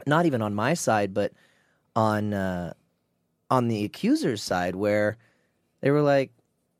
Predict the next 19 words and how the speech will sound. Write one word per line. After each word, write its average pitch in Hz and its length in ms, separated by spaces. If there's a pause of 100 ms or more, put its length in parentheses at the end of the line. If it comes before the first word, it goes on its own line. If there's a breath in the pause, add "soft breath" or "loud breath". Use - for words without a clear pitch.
(400)
"What 127 180
are 180 40
you 175 80
talking? 180 320
We 143 120
were 175 120
there. 131 340
We 123 140
were 139 140
there 143 160
the 131 100
whole 131 140
time. 123 460
This - 360
didn't 131 220
occur. 117 400
This 127 200
didn't 117 200
occur. 113 460